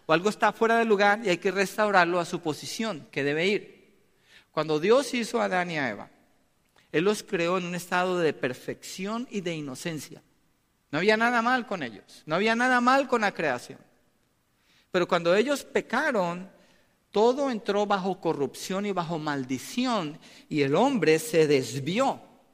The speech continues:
de lo que Dios había planeado para él. Inmediatamente se desvió, y hasta el día de hoy. Romanos tres diez dice que no hay nadie bueno. Si,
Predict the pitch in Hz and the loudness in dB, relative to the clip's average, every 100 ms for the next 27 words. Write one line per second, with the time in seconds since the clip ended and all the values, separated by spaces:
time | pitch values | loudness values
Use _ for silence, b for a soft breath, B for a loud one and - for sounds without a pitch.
0 | _ _ 135 131 127 135 123 160 - 156 | _ _ -6 -4 -4 -4 -2 -2 -4 -4
1 | 143 151 131 131 131 120 123 107 107 120 | -2 -2 -4 -4 -6 -6 -10 -8 -6 -6
2 | 135 147 233 226 220 202 196 156 120 95 | -4 -2 -2 -2 -6 -6 -8 -8 -8 -12
3 | - - _ _ _ _ - - 120 123 | -20 -20 _ _ _ _ -12 -8 -6 -2
4 | 143 123 98 - _ _ _ _ _ _ | 0 -2 -6 -12 _ _ _ _ _ _
5 | _ _ _ _ _ - 117 139 135 - | _ _ _ _ _ -6 -4 -2 -4 -2
6 | 139 127 147 143 143 143 139 123 127 143 | -2 0 -2 -2 -6 -8 -8 -8 -4 -2
7 | 175 180 - 135 165 156 135 135 139 143 | -2 -4 -4 -4 -6 -8 -4 -2 -2 -4
8 | 143 131 139 117 98 - 107 | -4 -4 -4 -6 -10 -14 -14